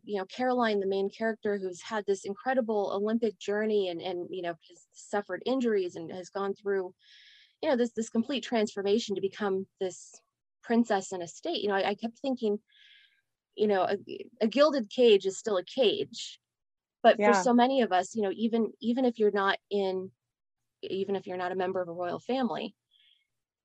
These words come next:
Speaker 1: sometimes all of those pressures that we have as, as women and, you know, as, as people expected to have children, like, it, it can feel like you're in,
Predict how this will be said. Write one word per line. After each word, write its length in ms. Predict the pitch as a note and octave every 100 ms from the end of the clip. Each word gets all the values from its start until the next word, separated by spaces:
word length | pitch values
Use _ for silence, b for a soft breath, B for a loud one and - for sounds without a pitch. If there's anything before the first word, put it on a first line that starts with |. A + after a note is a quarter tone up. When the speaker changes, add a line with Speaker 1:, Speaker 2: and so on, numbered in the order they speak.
| _
Speaker 1:
sometimes 760 | - B3+ C4+ B3 A3 G3+ F#3+ -
all 200 | G3+ A3
of 100 | A3
those 220 | G3 F#3
pressures 640 | - G3 G3+ - A#3 B3 -
that 100 | -
we 120 | G3+
have 320 | G3 F3+ G3
as, 520 | G3 F3+ F3 F3 - -
as 200 | F3+ F3 F3
women 440 | G#3 A3 G#3 G3+ -
and, 360 | F3 E3+ E3 E3+ - - _ -
you 80 | F#3
know, 120 | D#3+
as, 200 | E3+ E3
as 200 | F#3 F3+
people 320 | - G3+ G3
expected 480 | F3+ - G3 F#3+ F3
to 60 | F#3
have 140 | E3+
children, 340 | - E4 C#4+ F#3+
like, 140 | F3
it, 140 | E3+ A#3 A#3 - _ _ -
it 200 | G3+ -
can 160 | A#3+
feel 640 | G#3 - - C#4 D#4 - - _ _ _ _ _ _ _ _ _ _ -
like 300 | G3+ F#3+ F#3
you're 220 | G3+ G3+ -
in, 460 | G3+ F#3+ F3 F3